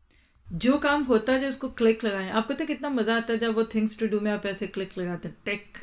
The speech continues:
वो अंदर तक एक सुकून होता है। आप कहते हैं, "अल्हम्दुलिल्लाह, ये भी होगा।" Achievement का एहसास बंदे को ताकत देता है,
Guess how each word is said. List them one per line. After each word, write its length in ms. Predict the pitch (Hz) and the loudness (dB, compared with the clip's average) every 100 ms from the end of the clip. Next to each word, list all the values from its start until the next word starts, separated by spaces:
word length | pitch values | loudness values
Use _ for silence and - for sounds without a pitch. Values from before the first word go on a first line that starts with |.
| - - - 214 | -20 -20 -14 -4
वो 80 | |
अंदर 760 | 254 285 277 277 269 262 254 247 226 | 0 0 2 2 4 4 4 4 0
तक 120 | 220 | -2
एक 140 | 208 208 | -2 -6
सुकून 300 | - 196 190 | -8 -6 -4
होता 180 | 175 | -4
है। 60 | 202 | -6
आप 60 | - | -6
कहते 200 | 208 208 | -6 -4
हैं, 80 | |
"अल्हम्दुलिल्लाह, 560 | 190 190 190 185 180 185 | -4 -2 -2 -2 0 0
ये 160 | 185 185 | 0 0
भी 120 | 180 | 0
होगा।" 200 | 170 - | -2 -4
Achievement 600 | 214 - 330 349 370 339 | -2 0 0 -2 -6 -2
का 60 | |
एहसास 440 | 320 294 220 226 214 | -2 2 2 0 -2
बंदे 200 | 208 214 | -2 0
को 100 | 220 | 0
ताकत 300 | 190 175 180 | -2 -4 -6
देता 340 | 165 170 - | -4 -6 -6
है, 100 | 175 | -12